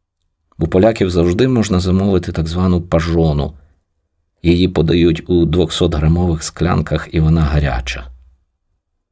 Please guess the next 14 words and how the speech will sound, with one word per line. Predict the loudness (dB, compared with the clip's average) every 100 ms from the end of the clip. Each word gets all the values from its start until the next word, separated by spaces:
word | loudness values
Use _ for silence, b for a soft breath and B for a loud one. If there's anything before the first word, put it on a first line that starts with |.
| _
Якщо | -2 2 2
розпорядитися | 2 2 2 4 4 2 0 0
нею | 2 0 0
розумно, | -2 2 4 4
то | 2 2
можна | 2 0 0
виграти | 0 2 0 -2 -6 -6 b b _ 0
не | 2
менше | 2 0 0
як | -4
півгодини. | 0 0 2 -2 -2 -6 -10 -14 -20 _ _ _ _ _ _ _ _ _ _ _ _ _ _ _ _ _ _ _ _ _ _ _ _ _ _ _ _ _ _ _ _ _ _ _ _
У | 2
вокзальному | 4 6 4 4 2 2
кафе, | 0 -2 -2 -2